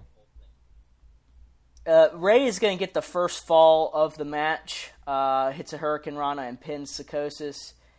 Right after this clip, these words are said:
Uh, later, he gets a Hurricane Rana off the top rope, uh, and Psicosis goes to the floor, but he just follows that up with another Hurricane Rana on the floor. You know, he keeps doing the same move over and over again, but honestly, I don't get tired of it, 'cause it's A, a cool move, and B,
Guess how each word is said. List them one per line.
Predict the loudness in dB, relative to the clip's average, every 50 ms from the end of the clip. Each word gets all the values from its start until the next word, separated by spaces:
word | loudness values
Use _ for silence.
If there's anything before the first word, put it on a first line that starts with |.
| _ _ _ _ _ _ _ _ _ _ _ _ _ _ _ -6
Uh, | -4 -2 0 0 -2 0
later, | 0 2 2 2 2
he | 2 0
gets | -2 -2 -4
a | -2
Hurricane | -2 -2 -2 -2 0
Rana | 0 0 2 2
off | 2 0 -2
the | -4 -12
top | -12 -8 -2 2 2 2 2 0 -4
rope, | -4 -2 0 0 0 -2 -4 -8 -20 _ -4
uh, | 0 0 2 2 0 -2
and | -2
Psicosis | -4 -6 -6 -4 -4 -6 -6 -8 -12 -10
goes | -8 -8 -8 -8
to | -10 -14
the | -16
floor, | -12 -10 -6 -6 -6 -6
but | -6 -8 -8
he | -6 -6
just | -8 -6 -2
follows | 0 0 0 0 0
that | -2 -2
up | -2 -2 -4
with | -4 -8
another | -6 -4 -2 -2 0 -2 -2
Hurricane | -4 -6 -6 -6 -6 -8 -10 -10
Rana | -10 -8 -8 -8 -8
on | -10
the | -12 -14
floor. | -14 -12 -10 -10 -10 -10 -14 -20 -20 _
You | 4 8 8
know, | 8
he | 8 6
keeps | -2 -4 -6 -6 -4
doing | 0 2 4 4 4
the | 2
same | 2 2 2 2 4 2
move | 0 0 2 4
over | 4 4 4 2 0
and | -2 0
over | -2 -2 -2
again, | -2 0 2 2 2
but | 0 2 4
honestly, | 6 8 8 6 4 0 -2 -2
I | 0
don't | 0 0 -2 -2 -2
get | -6 -10 -6
tired | 0 0 2 2 2 0 0
of | 0 -2 -2
it, | -4 -10
'cause | -10 -10 -10
it's | -10 -12 -10 -4 0
A, | 0 2 2 0
a | -2 -4
cool | -6 -8 -8 -8 -8
move, | -6 -6 -6 -4 -4 -4 -4 -4 -6
and | -6 -6 -8 -12 _
B, | -10 -8 -6 -6 -4 -4 -6 -6 -6 -8 -10 -10